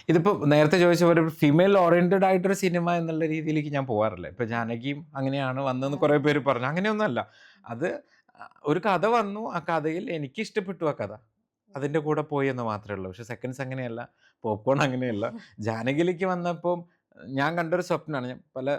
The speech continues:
Speaker 1: സ്ഥലത്ത് പറഞ്ഞതാണ്, ഞാൻ കണ്ടൊരു സ്വപ്നം മാത്രമാണ് ജാനകി, ഒരാള് റബ്ബർ തോട്ടത്തിൻ്റെ ഉള്ളിൽ കൂടെ തോളത്തൊരു ബാഗിട്ട് സാരി
Speaker 2: ആ.
Speaker 1: ഉടുത്തൊരു സ്ത്രീ പോയി പേടിച്ച് ഓടി തട്ടി മറിഞ്ഞ് വീഴുന്നു,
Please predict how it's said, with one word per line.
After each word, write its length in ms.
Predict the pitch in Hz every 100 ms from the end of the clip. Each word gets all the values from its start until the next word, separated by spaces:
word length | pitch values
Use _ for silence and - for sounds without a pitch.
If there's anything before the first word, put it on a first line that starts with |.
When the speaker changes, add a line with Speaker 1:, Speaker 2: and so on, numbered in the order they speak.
| - _
Speaker 1:
സ്ഥലത്ത് 300 | 156 151 160
പറഞ്ഞതാണ്, 540 | 151 139 147 139 117
ഞാൻ 240 | 117 135
കണ്ടൊരു 220 | 151 147 156
സ്വപ്നം 420 | 151 - 151 156
മാത്രമാണ് 420 | 151 143 143 120
ജാനകി, 380 | 107 107 104 98
ഒരാള് 420 | 104 110 110 113 120
റബ്ബർ 260 | 110 113
തോട്ടത്തിൻ്റെ 460 | 110 113 107 113 113
ഉള്ളിൽ 160 | 110
കൂടെ 180 | 107 107
തോളത്തൊരു 480 | 107 101 101 104 107
ബാഗിട്ട് 520 | 104 101 98 98 -
സാരി 360 | 107 104 98 113
Speaker 2:
ആ. 20 |
Speaker 1:
ഉടുത്തൊരു 300 | 92 101 107
സ്ത്രീ 260 | 107 107 120 - - _ -
പോയി 160 | 113
പേടിച്ച് 500 | 127 123 123 123 -
ഓടി 220 | 143 139 151
തട്ടി 360 | 139 - 147
മറിഞ്ഞ് 360 | 143 135 135 151
വീഴുന്നു, 440 | 151 165 165 170